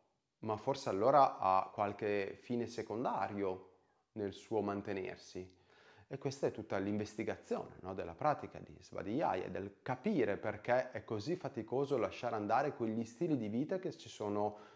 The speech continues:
nocivi e dannosi. Vi auguro di fare una riflessione su queste cose e di vedere se quando volete realizzare un cambiamento inserite tutti e due gli strumenti, non solo uno, il fare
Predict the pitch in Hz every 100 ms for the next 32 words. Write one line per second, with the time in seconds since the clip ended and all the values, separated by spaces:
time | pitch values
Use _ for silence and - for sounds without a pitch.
0 | - 110 117 - 95 90 95 - - -
1 | 101 101 92 - - 90 - _ _ _
2 | - - - - - - _ _ _ _
3 | _ _ _ 123 135 131 123 120 113 131
4 | 117 120 117 110 113 113 135 - 254 202
5 | 131 120 - 151 180 202 294 311 - 143
6 | 180 175 214 120 104 104 - 151 196 135
7 | 113 110 127 120 143 143 104 101 95 107
8 | 120 120 123 156 156 156 170 170 220 220
9 | 202 - 147 151 151 - 226 156 131 110
10 | - 101 90 87 87 87 - - 151 165
11 | 131 107 92 87 - - _ _ _ _
12 | - 92 143 160 196 220